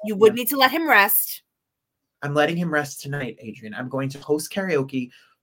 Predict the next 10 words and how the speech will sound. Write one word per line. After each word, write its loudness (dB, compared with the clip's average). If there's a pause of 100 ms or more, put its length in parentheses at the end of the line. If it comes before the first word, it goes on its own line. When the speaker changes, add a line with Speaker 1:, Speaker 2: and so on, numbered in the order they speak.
Speaker 1:
which -2
is -6 (240)
literally 6 (220)
the -6
Grammy -4
Awards 2
of -10
New -6
Jersey. -14 (340)
Speaker 2:
Oh, 10